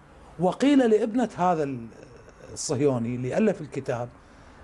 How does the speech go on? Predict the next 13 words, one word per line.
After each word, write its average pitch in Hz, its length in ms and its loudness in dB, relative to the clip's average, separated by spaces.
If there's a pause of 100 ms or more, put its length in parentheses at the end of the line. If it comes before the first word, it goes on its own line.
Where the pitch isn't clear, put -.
أن 180 140 4
ها-، 175 460 2
أباك 196 300 0
ألف 185 320 0
هذا 175 240 0
الكتاب 175 400 -4
وهم 147 220 -4
عم-، 143 200 -10 (400)
قالت 190 300 2
إن 202 160 0
أبي 180 340 0
ألف 214 280 2
كتاب 143 460 -4